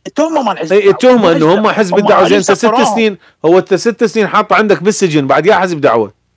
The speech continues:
Speaker 1: اي، مو هو شلون ح-، شو يقولون العاد؟ فايش كاتبين بال-، بالمذكره هسه عبالي؟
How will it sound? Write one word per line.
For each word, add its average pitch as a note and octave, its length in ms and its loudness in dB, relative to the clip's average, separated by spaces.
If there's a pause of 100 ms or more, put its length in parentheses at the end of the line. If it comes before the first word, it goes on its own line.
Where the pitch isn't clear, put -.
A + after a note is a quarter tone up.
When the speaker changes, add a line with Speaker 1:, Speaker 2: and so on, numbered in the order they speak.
(1200)
Speaker 1:
اي، C4 180 -2
مو G3+ 120 -4
هو G#3 220 -2
شلون D4 240 -4
ح-، C#4+ 120 -10
شو C#4+ 180 -6
يقولون D4 280 -2
العاد؟ E3 400 -4
فايش A3+ 200 -4
كاتبين A#3+ 500 -4
بال-، F#3+ 160 -6
بالمذكره G3 600 -6
هسه A3 200 -4
عبالي؟ D3+ 540 -6